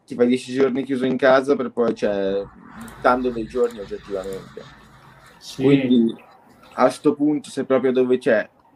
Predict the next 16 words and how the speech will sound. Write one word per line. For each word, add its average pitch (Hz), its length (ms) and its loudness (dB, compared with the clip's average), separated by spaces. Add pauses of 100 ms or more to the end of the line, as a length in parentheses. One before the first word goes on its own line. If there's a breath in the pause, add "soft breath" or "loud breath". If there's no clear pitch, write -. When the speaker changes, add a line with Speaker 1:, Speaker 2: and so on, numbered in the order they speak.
Speaker 1:
visto 139 320 -2
che 123 80 0
il 117 100 0
covid, 123 380 2
vuoi 113 160 2
o - 20 -2
non 113 120 -2
vuoi, 107 300 2 (160)
ancora 107 440 0
c'è, 95 360 -2
perché 82 400 -8 (100)
vaccini 98 420 -6
o 104 40 -6
non 104 120 -6
vaccini 98 340 -4
c'è, 95 380 2